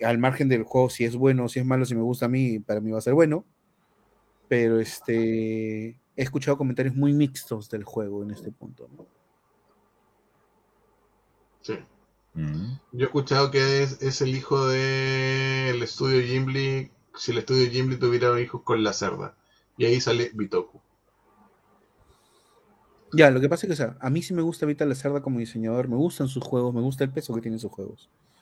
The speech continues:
Speaker 1: Pero, como te digo, no lo tengo en mi lista en este momento porque no es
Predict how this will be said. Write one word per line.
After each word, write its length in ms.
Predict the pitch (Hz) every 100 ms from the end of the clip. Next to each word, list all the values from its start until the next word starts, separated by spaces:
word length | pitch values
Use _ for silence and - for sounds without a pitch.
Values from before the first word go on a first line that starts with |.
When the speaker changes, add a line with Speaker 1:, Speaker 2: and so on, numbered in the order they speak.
| _ _ _ _ _ _ _ _ - - -
Speaker 1:
Pero, 1080 | 117 113 110 110 110 107 107 107 104 101 - _ _ _ _ _ _ _ _ _ _ _ _ - _ _ _
como 200 | - 117
te 60 | 127
digo, 120 | 120
no 140 | 127 151
lo 100 | 143
tengo 220 | 160 165
en 80 | 160
mi 100 | 135
lista 300 | 135 135 139
en 80 | 139
este 200 | 135 143
momento 420 | 131 127 127 147
porque 260 | 147 - 123
no 140 | 123
es 320 | 131 - -